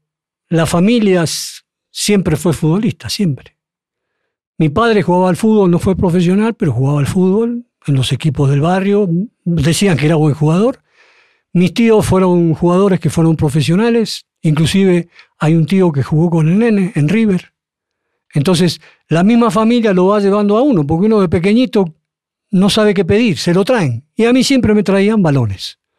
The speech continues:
Entonces, a través de esas, de esos empujes que me daba la familia, uno, yo me fui, creo que transformando,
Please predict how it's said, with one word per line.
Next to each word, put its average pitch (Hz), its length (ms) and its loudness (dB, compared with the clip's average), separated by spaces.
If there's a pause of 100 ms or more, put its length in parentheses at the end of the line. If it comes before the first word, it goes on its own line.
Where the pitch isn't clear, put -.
(640)
Entonces, 156 440 -2
a 156 40 -2
través 180 420 0
de 202 240 2
esas, - 480 -4 (1400)
de 180 680 -4
esos 202 280 -2
empujes 175 480 0
que 151 80 -2
me 156 100 2
daba 208 220 2
la 208 120 0
familia, 233 440 0
uno, 202 400 0
yo 160 160 -2
me 202 120 0
fui, 190 400 -2 (220)
creo 196 200 2
que 185 100 0
transformando, 180 800 0